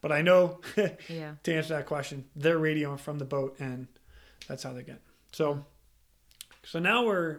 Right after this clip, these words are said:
Speaker 1: we're about forty-five minutes away,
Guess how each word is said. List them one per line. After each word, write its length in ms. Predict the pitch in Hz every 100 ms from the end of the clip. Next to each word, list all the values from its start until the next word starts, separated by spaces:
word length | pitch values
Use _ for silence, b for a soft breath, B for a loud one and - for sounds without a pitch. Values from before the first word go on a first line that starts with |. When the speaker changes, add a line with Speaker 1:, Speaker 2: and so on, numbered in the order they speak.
| -
Speaker 1:
we're 180 | 160 165
about 440 | 156 190 202 202 B B B B B -
forty-five 520 | 180 185 175 160 156
minutes 240 | 151 143
away, 300 | 143 135 131